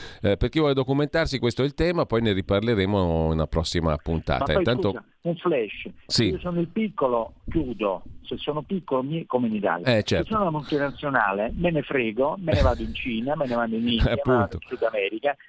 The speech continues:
Speaker 2: dove se ne strafregano di queste cose e, e, e fagocito tutto il mercato lasciato dai piccoli. Questa è la realtà. Non è sostenibile. O lo fanno tutti o non, o non, o, o è una sperequazione, non lo so.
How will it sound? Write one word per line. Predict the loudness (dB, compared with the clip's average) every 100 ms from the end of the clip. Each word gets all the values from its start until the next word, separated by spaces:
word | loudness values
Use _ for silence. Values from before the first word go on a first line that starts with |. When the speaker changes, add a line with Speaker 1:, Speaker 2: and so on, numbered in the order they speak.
| _
Speaker 2:
dove | 0 0 0 -4
se | -8
ne | -6 -6
strafregano | -4 -2 -2 -2 -2
di | 0
queste | -2 -4 -2
cose | -2 -2 -8 -14 _ -6
e, | -2 -2 -2
e, | -4 -4 -4
e | 0
fagocito | -2 0 -4 -4 -8 -10
tutto | -4 -4
il | -2
mercato | -6 -6 -4 -2
lasciato | -4 -4 -6 -4
dai | -4 -6
piccoli. | -10 -10 -10 -10 _ -2
Questa | -2 0
è | -2
la | 0
realtà. | -2 -4 -8 -8 _ _ _ -6
Non | -2 -2
è | -4
sostenibile. | -8 -8 -6 -6 -6 -8 -10 -6
O | -2 -2
lo | 0
fanno | -2 -4
tutti | -4 -6 -4 -6 -6
o | -6 -2
non, | 0 0 -2
o | -4
non, | -4 -4 -2 -2 -2 -2 -2 -2 -4 -10 -6
o, | -2 0 0 -2 -4 -6 -8 -10 -4
o | 0 2
è | 0
una | -4 -8
sperequazione, | -4 -4 -2 -2 -2 -4 -4
non | -4 -4
lo | -2
so. | -2 -2